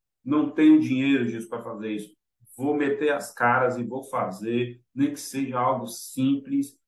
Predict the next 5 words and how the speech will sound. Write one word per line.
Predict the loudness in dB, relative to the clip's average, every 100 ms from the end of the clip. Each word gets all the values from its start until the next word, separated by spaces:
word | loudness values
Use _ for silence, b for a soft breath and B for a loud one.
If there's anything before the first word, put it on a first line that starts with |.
| _
porém | 2 4 6 2 0 -6 _ _ _
que | -4
eu | -2 -2 -4
consiga | -8 -8 -2 0 0 -2 -4
alcançar, | -2 -2 -2 -8 -4 -2 -2 -4